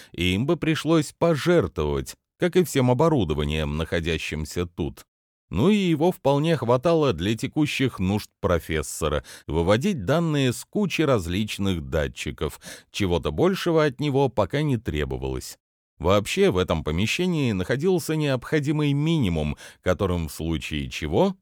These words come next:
можно будет пожертвовать без особых сожалений. «Интересно», протянул профессор, получая первые результаты. С одной стороны,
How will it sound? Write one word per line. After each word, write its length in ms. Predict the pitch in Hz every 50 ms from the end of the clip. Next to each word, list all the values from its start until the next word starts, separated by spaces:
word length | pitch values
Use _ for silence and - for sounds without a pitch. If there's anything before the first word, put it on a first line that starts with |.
| _ _
можно 380 | - 78 92 143 170 165 165 131
будет 320 | 113 131 131 156 139 -
пожертвовать 720 | - 85 80 73 78 92 110 131 131 - 127 127 131 135 123
без 360 | 98 73 67 95 127 147 135
особых 560 | 147 143 127 - - 71 71 73 78 82 85
сожалений. 920 | - - 92 87 76 71 80 76 73 69 64 62 64 64 64 65 67 - _ _ _ _ _ _ _ _ _ _ _ _ _ _ _ _ _ _ _ _ _
«Интересно», 1700 | - 87 101 110 110 - 156 170 165 143 110 104 98 92 90 90 87 85 85 80 76 - - - 80 85 87 90 90 90 90 87 85 - - - - - - - - _ _
протянул 540 | - 92 98 92 - 107 98 92 92 90 87 -
профессор, 680 | 98 92 92 90 - 101 98 92 - - - 92 92 87
получая 600 | - 90 90 92 90 - - 92 87 85 85 78
первые 500 | - 87 90 90 87 82 87 87 87 82
результаты. 880 | 85 82 76 87 87 82 71 - 87 85 82 78 - 82 82 71 - _ _ _ _ _ _ _ _ -
С 120 | - -
одной 420 | 82 76 67 69 95 156 190 196 170
стороны, 560 | - - - 165 160 165 170 170 170 165